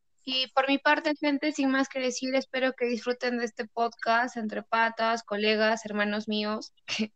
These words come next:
que lo hacemos con la única finalidad de siempre informar sobre algún contenido, tema relevante urbano. Y muy pronto con nuevas novedades, cuídense mucho, espero que nos volvamos a encontrar en una nueva oportunidad.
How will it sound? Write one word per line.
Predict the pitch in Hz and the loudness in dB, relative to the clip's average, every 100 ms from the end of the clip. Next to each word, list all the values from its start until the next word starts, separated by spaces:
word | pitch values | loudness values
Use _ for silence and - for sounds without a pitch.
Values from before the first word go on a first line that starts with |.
| _ | _
que | 214 | 2
lo | 214 | 4
hacemos | 220 233 240 240 | 4 2 0 2
con | 214 | 2
la | 208 | 2
única | 214 214 214 | 0 2 2
finalidad | - 190 185 190 196 202 | -2 -6 -4 0 2 0
de | 208 | -4
siempre | - 214 208 214 | -6 -4 -2 -2
informar | 214 196 196 202 220 | -4 -8 -4 -4 -4
sobre | - 214 190 | -6 -6 0
algún | 190 190 190 _ - | 2 2 -2 _ -8
contenido, | 226 214 226 247 240 233 233 | -4 -2 0 2 4 4 2
tema | 214 214 214 | -2 -2 -2
relevante | 202 190 185 196 196 | -2 -2 -2 -2 -4
urbano. | 190 180 170 165 - _ _ _ _ - | -4 -2 -4 -6 -18 _ _ _ _ -8
Y | 254 | 0
muy | 269 294 | 2 2
pronto | 285 285 277 294 | 2 2 2 0
con | 233 | 0
nuevas | 226 233 240 | -4 -4 -4
novedades, | 220 214 226 240 247 254 | 0 4 6 6 6 2
cuídense | - 233 240 240 226 | 0 -2 -2 -2 -2
mucho, | 220 226 - | -2 -4 -4
espero | 240 - 220 214 | -8 -4 -2 -2
que | 220 | -2
nos | 214 208 | -4 -2
volvamos | 202 202 202 208 | -2 -2 -2 -6
a | |
encontrar | 196 190 185 | -6 -4 -4
en | 196 | -4
una | 196 190 | -4 -2
nueva | 190 180 | -2 -2
oportunidad. | 180 185 _ 170 - | -4 -10 _ -18 -18